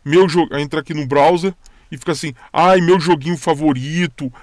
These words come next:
ai, meu joguinho, quero jogar joguinho. Não, cara, isso aqui não é lugar de jogar joguinho.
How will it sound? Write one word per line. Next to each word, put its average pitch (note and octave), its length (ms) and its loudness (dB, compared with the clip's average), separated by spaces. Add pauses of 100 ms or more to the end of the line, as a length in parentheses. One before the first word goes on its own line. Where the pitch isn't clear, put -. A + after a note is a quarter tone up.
(120)
ai, F3 300 2
meu E3+ 120 4
joguinho, D3+ 340 -4
quero D#3+ 160 -2
jogar D#3 300 0
joguinho. C#3+ 260 -6
Não, D3 220 -2
cara, A2+ 320 -6
isso - 100 -20
aqui - 120 -18
não F3 160 -4
é F3+ 40 -2
lugar D#3 220 -4
de C3+ 60 -12
jogar C#3 180 -8
joguinho. C#3 480 -10